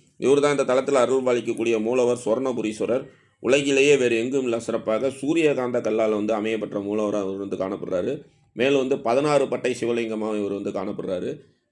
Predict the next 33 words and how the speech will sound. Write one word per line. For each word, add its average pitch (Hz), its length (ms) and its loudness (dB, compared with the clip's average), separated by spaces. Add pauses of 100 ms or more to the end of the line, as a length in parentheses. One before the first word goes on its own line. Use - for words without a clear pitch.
சூரியகாந்த 143 560 0
கல் 120 220 0
அப்படிங்கிறது 113 460 -2
இயற்கையா 120 520 0
வந்து 113 240 -4
சூரியனோட 123 560 -4
ஒளியை 113 280 0
வந்து 107 220 -2
தன்னில் 110 340 -4
வந்து 104 180 -4
கிரகிச்சுக்கிட்டு 104 600 -6 (180)
எந்த 135 280 -4
வெளிச்சமும் 147 460 2
இல்லாம 127 380 0
அது 117 220 0 (200)
கல் 123 200 0
இருக்கக்கூடிய 123 480 0
இடம் 113 160 0
வந்து 117 220 -2
ஒளிரும் 127 360 0
தன்மை 110 260 -2
கொண்டது. 98 360 -4
அந்த 110 280 -2
மாதிரி 131 220 0
அமைப்புள்ள 113 480 -2
கல்லால் 107 380 0
வந்து 104 160 -6
செய்யப்பட்ட 107 420 -2 (540)
பதினாறு 143 420 4
விதமான 127 420 2
செல்வங்களை 131 520 2
வாரி 120 300 4
வழங்கக்கூடிய 117 540 0